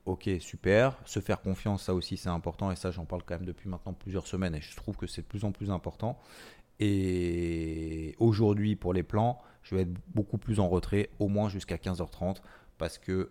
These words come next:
euh, pour le moment, bah, pour moi, un, c'est trop tard de payer, c'est beaucoup trop tôt de vendre parce qu'on est dans un flux acheteur en horaire. Donc, euh, on verra bien à ce moment-là.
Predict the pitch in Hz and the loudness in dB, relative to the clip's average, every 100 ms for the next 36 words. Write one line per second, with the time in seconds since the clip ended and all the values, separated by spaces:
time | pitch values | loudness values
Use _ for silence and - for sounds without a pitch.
0 | - 78 73 - 87 82 80 80 101 82 | -4 -6 -6 -4 -2 0 -2 -2 -2 -2
1 | 69 69 80 87 - 101 90 87 - 90 | -4 -4 0 0 0 -2 -2 -4 -2 2
2 | 87 87 80 78 85 98 113 - - - | 4 4 0 0 2 2 0 -8 -20 -6
3 | - 107 101 117 - 107 107 101 98 98 | 0 2 2 -2 0 2 4 4 6 6
4 | 104 90 - 87 - 95 90 82 85 85 | 4 4 2 0 2 2 4 2 0 -2
5 | 85 - 95 - 85 - 98 82 - - | -4 -4 -6 -4 -6 0 0 0 -6 -18
6 | - - 107 92 85 107 - - - - | -6 0 4 4 2 0 -4 -20 -20 -6
7 | 95 101 107 - - 90 82 82 78 76 | 0 2 2 -2 -8 -2 -2 0 -2 -2
8 | 71 71 76 78 78 123 123 117 98 98 | -4 -6 -6 -8 -4 2 6 6 6 6
9 | 113 127 131 - - - - 117 110 - | 6 6 2 -4 -12 -10 0 4 4 4
10 | - | 0